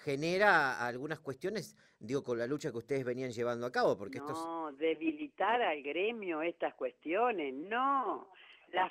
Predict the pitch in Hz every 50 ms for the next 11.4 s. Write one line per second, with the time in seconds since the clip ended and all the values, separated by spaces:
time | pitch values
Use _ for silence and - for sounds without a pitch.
0 | - - - 208 196 185 180 175 160 - - 180 180 196 226 262 294 320 - -
1 | - - 190 175 190 233 269 277 233 - _ _ 185 160 147 143 139 151 202 277
2 | 302 294 247 196 151 131 110 - - - - _ _ _ _ _ _ _ _ _
3 | _ _ _ _ _ _ _ 233 247 294 359 403 440 440 427 - - - 214 180
4 | 190 196 185 190 185 185 175 156 165 160 160 156 156 170 208 233 226 175 175 151
5 | 143 139 135 135 143 139 131 - - - - 240 233 208 - 156 135 - 139 123
6 | 135 123 - - 131 127 160 170 156 127 - - - 175 196 220 202 156 117 -
7 | - _ _ _ _ _ _ _ _ _ _ _ _ _ _ _ _ _ _ _
8 | _ _ _ _ _ _ _ _ _ - 277 349 415 466 494 508 247 - 202 175
9 | 139 131 139 160 185 214 202 160 151 156 180 233 269 - - 214 180 160 147 -
10 | 139 139 139 135 135 - - 214 226 214 190 143 - - 131 123 123 120 143 180
11 | 214 208 165 139 123 104 95